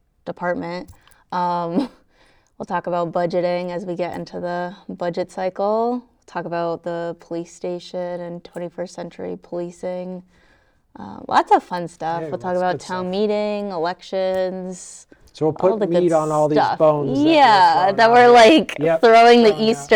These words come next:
Speaker 1: eggs.
Speaker 2: Yep.
Speaker 1: Like, you guys have a lot to look forward to, I
Speaker 2: Yep.
Speaker 1: think.
Speaker 2: Yeah, and, and like we said at the
Speaker 1: We'll
Speaker 2: beginning,
Speaker 1: try not to be boring.
Speaker 2: Yeah, we won't try not to be boring.
Speaker 1: <laughs>
Speaker 2: Um, our goal is to have fun and inform and, um,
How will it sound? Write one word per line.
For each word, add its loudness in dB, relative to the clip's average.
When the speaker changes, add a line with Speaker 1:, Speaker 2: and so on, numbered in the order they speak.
Speaker 1:
eggs. 6
Speaker 2:
Yep. 6
Speaker 1:
Like, 2
you -20
guys 2
have 0
a 0
lot 4
to -6
look -2
forward -6
to, -12
I -8
Speaker 2:
Yep. -6
Speaker 1:
think. -10
Speaker 2:
Yeah, 0
and, -4
and -6
like -4
we -10
said -8
at -10
the -10
Speaker 1:
We'll -4
Speaker 2:
beginning, -6
Speaker 1:
try -4
not -6
to -14
be -6
boring. -12
Speaker 2:
Yeah, 0
we -2
won't -6
try 0
not -6
to -4
be -8
boring. -4
Speaker 1:
<laughs> -20
Speaker 2:
Um, -2
our 0
goal 4
is 0
to -2
have -2
fun -6
and -10
inform -10
and, -14
um, -20